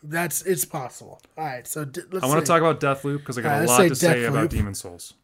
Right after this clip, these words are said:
Speaker 1: Okay.
Speaker 2: Yeah.
Speaker 1: Deathloop.
Speaker 2: Uh, Deathloop from Arcane Studios,
Speaker 1: Mm-hmm.
Speaker 2: famous for the Dishonored franchise.
Speaker 1: Yep.
Speaker 2: Um, sort of famous for the <laughs> Dishonored franchise.
Speaker 1: <laughs>
Speaker 2: Uh, I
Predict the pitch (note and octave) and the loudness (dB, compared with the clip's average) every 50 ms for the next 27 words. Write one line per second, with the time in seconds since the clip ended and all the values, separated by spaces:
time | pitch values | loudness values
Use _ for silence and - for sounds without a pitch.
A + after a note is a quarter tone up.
0 | _ - D3 B2+ A2+ G#2+ - _ _ _ _ - - _ _ _ _ _ _ - | _ -14 -12 -12 -12 -14 -16 _ _ _ _ -20 -20 _ _ _ _ _ _ -4
1 | E3+ C#3 A#2 G#2 F#2 E2+ - _ - - _ _ _ _ _ _ _ - C#3 C3+ | -2 -2 -2 -2 -4 -8 -12 _ -20 -20 _ _ _ _ _ _ _ -2 2 2
2 | C3+ C3+ - D3 D#3+ D#3 - E3 D#3+ E3 E3 - - D#3 D3+ D3+ - D#3 C3+ - | 2 2 2 2 0 0 2 0 -2 -2 -2 -4 -6 -4 -4 -4 -4 -6 -8 -8
3 | - - D3+ D3+ D#3 D3+ - - - D3 C#3+ D3 D#3 D#3+ - E3 E3 F3+ F#3+ C3+ | -8 -8 -6 -4 -4 -4 -4 -4 -4 -2 -2 -2 -2 -4 -6 -6 -6 -6 -4 -4
4 | C3+ C3+ C3 - - - B2 A#2+ A2+ B2 A#2 A#2+ - A#2+ A#2+ A#2+ A#2+ A#2+ A#2 - | -4 -6 -6 -8 -10 -12 -12 -10 -10 -10 -10 -10 -8 -8 -6 -6 -6 -8 -8 -8
5 | C3 B2 A#2+ A#2 - - B2 A#2+ B2 C3+ D#3+ E3 - - - - _ _ - D3+ | -8 -8 -8 -8 -10 -12 -12 -12 -12 -12 -14 -16 -16 -16 -18 -18 _ _ -10 -8
6 | D3+ A#2+ A#2 A2+ A2+ A2+ A2+ A2+ A2+ A2+ A2 A2+ A2 A2 G#2+ G#2+ G#2 _ _ - | -6 -6 -6 -6 -6 -8 -8 -8 -8 -8 -10 -10 -10 -10 -12 -14 -18 _ _ -14
7 | - - _ _ _ _ _ _ _ _ - - - B2 A#2+ B2 B2 - - A#2+ | -14 -14 _ _ _ _ _ _ _ _ -20 -14 -10 -8 -8 -8 -8 -8 -8 -8
8 | A#2+ B2+ B2 A#2+ - - B2 A#2 A#2 - - - D#3+ C#3+ D3+ D#3 C#3+ C#3+ - D3+ | -6 -6 -8 -10 -10 -10 -10 -6 -4 -4 -2 0 0 0 2 0 0 -2 -2 0
9 | C#3 D3+ D3 C#3+ - D#3 D#3 D#3+ E3 D3+ A#3 B3+ C4 - - D#4 - - D4+ - | 0 0 0 2 0 0 0 0 2 4 4 4 4 8 6 8 8 10 8 8
10 | - - C3+ C3 B2+ B2+ B2+ B2+ B2 B2 A#2+ A#2 A#2 - | 8 8 6 6 8 8 6 6 6 6 4 2 0 -2